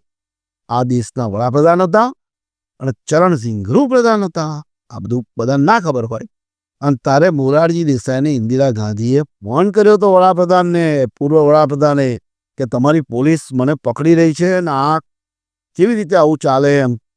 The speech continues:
હું માજી વડાપ્રધાન છું ને મને એરેસ્ટ કરે છે. સાહેબ, આ દેશના મર્દ વડાપ્રધાન મોરારજી દેસાઈ, ગુજરાતી અનાવિલ બામણ, એને જવાબ આલેલો કે મારે આમાંથી ડાયરેક્ટ કોઈ ડિસિઝન લઈ શકાય નહીં, આ ગૃહમંત્રીનો,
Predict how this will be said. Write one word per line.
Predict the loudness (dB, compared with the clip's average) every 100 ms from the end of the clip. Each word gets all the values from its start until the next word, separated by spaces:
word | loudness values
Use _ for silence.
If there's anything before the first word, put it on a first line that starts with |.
| _
હું | -8 -6
માજી | -2 -2
વડાપ્રધાન | 0 0 0 0 -2 -2
છું | -2
ને | -2
મને | -2 -2
એરેસ્ટ | -2 -2 -4
કરે | -4 -2 -2
છે. | -6 _ _ _ _
સાહેબ, | -8 -4
આ | -2
દેશના | 2 4 4 -2 -4
મર્દ | -2 0 2 2
વડાપ્રધાન | 2 2 2 2 0 2
મોરારજી | 0 0 2 2 2 0
દેસાઈ, | 0 0 2 4 2 -2 _ _ _ _ _
ગુજરાતી | -8 -2 2 2 2 -2
અનાવિલ | -2 0 2 2 0
બામણ, | -2 -2 -2 -4 -6 _ _ _ _ _ _ _ _ _ _ _ _ _ _ -8
એને | -2 0 2
જવાબ | 4 4 4
આલેલો | 4 2 2 0 -2 -10 _ _ _ _
કે | -4
મારે | -2 0 2
આમાંથી | 2 2 0 2
ડાયરેક્ટ | 0 2 0 0 0
કોઈ | 0
ડિસિઝન | 2 0 0 0 0
લઈ | 0
શકાય | -2 0 0
નહીં, | 2 2 0
આ |
ગૃહમંત્રીનો, | 0 0 2 2 0 -2 -2 -2 -4